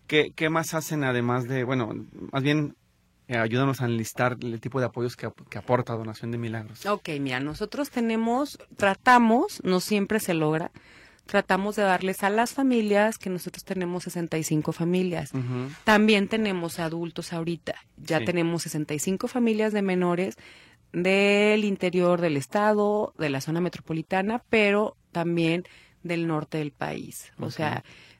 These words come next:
Speaker 2: Donación de Milagros tiene pacientes de Tijuana, de Sinaloa, de Sonora, de Nayarit, de Colima y de Michoacán.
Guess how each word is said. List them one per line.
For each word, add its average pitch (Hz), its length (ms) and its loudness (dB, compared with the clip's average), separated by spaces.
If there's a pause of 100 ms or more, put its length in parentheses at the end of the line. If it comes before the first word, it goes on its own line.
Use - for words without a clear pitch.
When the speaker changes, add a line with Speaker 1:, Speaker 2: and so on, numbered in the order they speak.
Speaker 2:
Donación 190 440 -2
de 196 80 -2
Milagros 185 480 2
tiene 175 220 -4
pacientes 135 520 -6
de 220 160 0
Tijuana, 147 800 -4
de 190 160 -4
Sinaloa, 147 760 -4
de 160 240 -2
Sonora, 151 580 0 (160)
de 156 180 -4
Nayarit, 156 540 -2 (460)
de 143 100 -8
Colima 233 600 4 (640)
y 175 120 -4
de 139 100 -2
Michoacán. - 400 -8